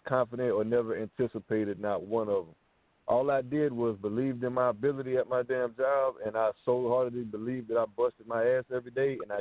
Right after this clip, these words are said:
did bust my ass every day, and I was confident that I busted my ass every day, and I didn't even have, I didn't have no thoughts about a raise, and I got four of 'em in six years. So <laughs> I wasn't naive about it. "Oh, I, I, I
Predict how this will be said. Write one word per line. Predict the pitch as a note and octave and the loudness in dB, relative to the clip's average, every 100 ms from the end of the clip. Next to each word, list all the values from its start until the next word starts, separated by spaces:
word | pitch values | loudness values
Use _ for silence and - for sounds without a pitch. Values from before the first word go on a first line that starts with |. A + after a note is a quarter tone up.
| - | -2
did | A#2 B2+ A2 | 0 -4 2
bust | B2 B2 | 0 0
my | A#2+ B2 | 0 2
ass | C3 B2 | 0 -2
every | B2+ B2 | -8 -4
day, | C3+ C3 | -2 -2
and | A2 | 0
I | |
was | G2+ F#2+ | -2 -4
confident | - A#2+ A#2 A#2+ A2+ | -2 0 0 -4 -2
that | A2+ | 0
I | G2+ | 0
busted | G2+ B2 A#2 | 0 -2 -2
my | A#2 A#2+ | -2 2
ass | C3+ C3+ | 2 0
every | C3 C3+ | -2 -4
day, | C#3 D#3 D#3+ _ _ _ _ _ | -2 -2 -2 _ _ _ _ _
and | G2 G2+ | -4 0
I | G#2+ | 2
didn't | A2+ A2+ | 2 0
even | A2 A2+ | -4 0
have, | A2 - E2+ | 0 0 0
I | |
didn't | A2+ A2 | 0 2
have | A2+ | 2
no | A2 A2+ | 0 0
thoughts | A#2+ A2 | 0 0
about | A2 A2+ G#2+ | 0 0 0
a | |
raise, | A2 A#2+ A2+ | 0 0 0
and | G2 | -4
I | G2 | -4
got | G2 F#2+ - | -2 -2 -2
four | A2+ A2 F#2+ | 0 0 0
of | |
'em | F2+ F2+ | -4 -18
in | F2+ | -16
six | G#2 G2+ | -14 -12
years. | G#2+ G2+ F2+ - | -8 -8 -8 -6
So | E2 - _ _ _ - | -8 -10 _ _ _ -20
<laughs> | - G#2 C#3 G#2+ _ _ _ - D2 G2+ | -16 -4 -2 -2 _ _ _ -20 -6 2
I | G#2+ | 4
wasn't | A#2 A2+ A2+ | 4 2 4
naive | A2+ B2 A#2 | 2 2 0
about | G#2 A2+ | 0 0
it. | B2 | 2
"Oh, | F#3 | 0
I, | F#3+ E3+ | 0 0
I, | G#3+ F3+ | 0 0
I | G3 | -2